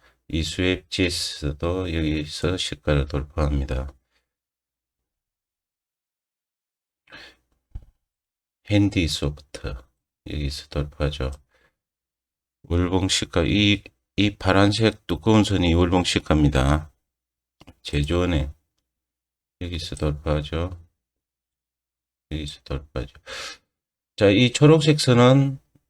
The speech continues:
전 시간에 했던 거죠. 백이십일 매물대입니다. 백이십 매물대. 어, 혹시 모르시는 분들은, 오늘 처음 오신 분들은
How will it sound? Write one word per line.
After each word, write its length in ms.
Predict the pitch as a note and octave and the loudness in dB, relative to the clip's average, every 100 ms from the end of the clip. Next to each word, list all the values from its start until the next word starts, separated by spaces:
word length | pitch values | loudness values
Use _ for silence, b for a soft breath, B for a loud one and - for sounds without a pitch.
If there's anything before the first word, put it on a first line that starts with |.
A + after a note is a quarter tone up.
| _ _ _ _ _ - - D2 | _ _ _ _ _ -12 -10 -4
전 180 | - F#2 | 2 4
시간에 400 | F#2 B2 B2 G#2 | 6 6 6 6
했던 280 | G2+ - F#2+ | 4 4 4
거죠. 520 | E2 D#2+ D#2+ F#2+ G2+ - | 4 4 4 2 0 2
백이십일 920 | G#2 G2 E2 - G2 G#2 G#2 G#2+ G#2+ | 4 4 2 2 2 4 2 0 -4
매물대입니다. 1040 | E2 F2+ F#2 E2 D#2 C#2 B1+ - C#2 D2 - _ _ _ _ _ _ _ - | 2 2 2 0 0 0 -2 -2 -2 -2 -8 _ _ _ _ _ _ _ -2
백이십 480 | E2 D#2 C#2+ D#2 | 0 0 -2 -2
매물대. 720 | D#2+ D#2+ D#2 D2+ D2 B1+ C#2 D2 _ B B B B _ _ _ _ _ _ _ _ _ _ _ | 0 0 -2 -4 -4 -2 -2 -4 _ B B B B _ _ _ _ _ _ _ _ _ _ _
어, 100 | - - - _ - _ - - | -20 -20 -20 _ -20 _ -12 0
혹시 180 | - | 6
모르시는 560 | B2+ G#2+ G#2+ A2+ C3 B2+ | 8 8 8 8 6 6
분들은, 920 | A#2 A2 A2 G#2+ A2 A2 G2+ D#2+ C#2+ - _ | 6 6 8 8 8 6 4 4 0 -2 _
오늘 340 | - A#2+ A#2 G2+ | 6 8 8 6
처음 300 | - B2+ A2+ | 4 6 6
오신 360 | F2 G2+ G#2 | 6 4 2
분들은 960 | G2+ F2+ F#2 F#2 F#2+ F#2+ E2 C#2+ B1+ | 2 4 6 8 8 8 6 2 0